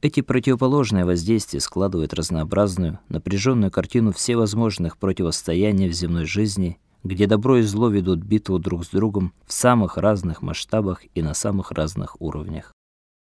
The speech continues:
Применять понятие оккультизма, астральный мир, астральные существа стали учёные, когда серьёзно взялись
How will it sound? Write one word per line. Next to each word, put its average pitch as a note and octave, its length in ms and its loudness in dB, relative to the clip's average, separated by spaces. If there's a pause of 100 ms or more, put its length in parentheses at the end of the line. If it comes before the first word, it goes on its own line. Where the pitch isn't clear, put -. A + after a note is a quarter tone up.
(260)
Применять G#2+ 460 4
понятие F2+ 440 0
оккультизма, F#2 680 0
астральный F2+ 540 -2
мир, E2+ 300 -2 (100)
астральные G2 540 -2
существа - 640 -6 (240)
стали G#2 340 0
учёные, G#2 460 2
когда F#2+ 260 0
серьёзно G#2 540 2
взялись G2 480 0